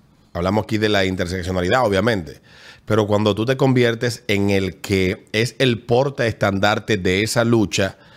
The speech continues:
y todo el que anda buscando tiene la intención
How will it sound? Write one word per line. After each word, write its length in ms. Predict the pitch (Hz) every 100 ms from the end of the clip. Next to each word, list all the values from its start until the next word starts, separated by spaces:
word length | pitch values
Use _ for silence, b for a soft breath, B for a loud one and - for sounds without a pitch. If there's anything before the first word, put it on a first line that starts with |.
| B B B B -
y 100 | 92
todo 300 | - 110 127
el 80 | 120
que 100 | 117
anda 200 | 117 120
buscando 760 | 113 - 113 110 110 117 -
tiene 200 | - 110
la 100 | 120
intención 1000 | 120 110 104 95 87 113 110 107 123 127